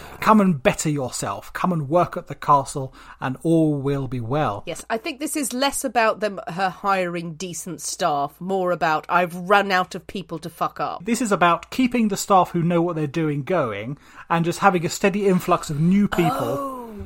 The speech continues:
Speaker 1: that she can just go, "You're in the door, right, I'm gonna kill
Speaker 2: Yes,
Speaker 1: you."
Speaker 2: the, the established ones who have done well, like, "Okay, we need more ma-, maidservants who are shit at their
Speaker 1: Yeah.
Speaker 2: job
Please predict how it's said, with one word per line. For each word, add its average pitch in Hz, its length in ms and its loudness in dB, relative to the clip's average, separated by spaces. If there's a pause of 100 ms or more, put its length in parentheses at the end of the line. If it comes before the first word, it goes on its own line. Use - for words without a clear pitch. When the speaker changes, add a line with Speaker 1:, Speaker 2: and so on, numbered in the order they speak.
(460)
Speaker 1:
that 175 300 6
she 202 140 2
can 180 120 2
just 185 200 0
go, 180 80 6
"You're 170 280 6
in 262 120 6
the 175 100 6
door, 165 400 10
right, 160 300 8
I'm 156 160 2
gonna 143 180 -2
kill 110 180 -6
Speaker 2:
Yes, 156 240 -4
Speaker 1:
you." 208 140 0
Speaker 2:
the, - 60 -14
the 208 160 -6
established 247 680 4
ones 196 220 0
who 208 80 -4
have 180 100 -8
done 180 300 0
well, 151 400 0
like, 156 340 -2
"Okay, 175 460 0
we 190 100 -4
need 214 220 -4
more 233 240 4
ma-, 214 280 0
maidservants 196 600 -2
who 185 80 -8
are 175 40 -6
shit 202 280 -6
at - 80 -12
their 170 100 -4
Speaker 1:
Yeah. 165 240 0
Speaker 2:
job - 180 -8